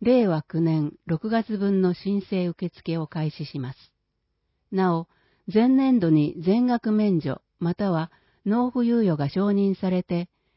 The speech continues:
継続審査を希望した方は、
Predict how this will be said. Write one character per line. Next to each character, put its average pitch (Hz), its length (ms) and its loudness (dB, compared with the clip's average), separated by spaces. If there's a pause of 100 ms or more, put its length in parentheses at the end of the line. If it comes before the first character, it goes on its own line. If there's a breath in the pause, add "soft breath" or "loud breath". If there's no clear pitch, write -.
(100)
継 247 240 0
続 247 280 -2
審 233 240 -2
査 165 180 -4
を 147 60 -4
希 156 180 -4
望 180 200 -2
し - 80 -8
た 175 120 -6
方 160 300 -4
は、 139 240 -6